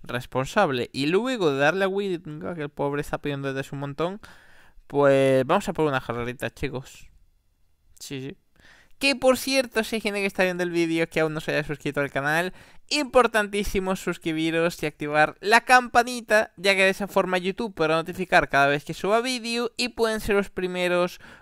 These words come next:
o primeras en dejar su maravilloso y buen like, chicos. Perfecto, pues dicho esto, nos vamos del tirón, pero del tirón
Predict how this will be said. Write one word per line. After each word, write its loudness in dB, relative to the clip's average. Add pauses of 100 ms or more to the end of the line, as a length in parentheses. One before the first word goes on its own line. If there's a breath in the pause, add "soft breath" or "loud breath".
(160 loud breath)
o 8
primeras 4
en -4
dejar 4
su -10
maravilloso -2
y -4
buen -4
like, -4
chicos. -6
Perfecto, -6
pues -4
dicho -6
esto, -6 (920 loud breath)
nos -6
vamos -4
del -4
tirón, -4
pero 2
del -2
tirón -2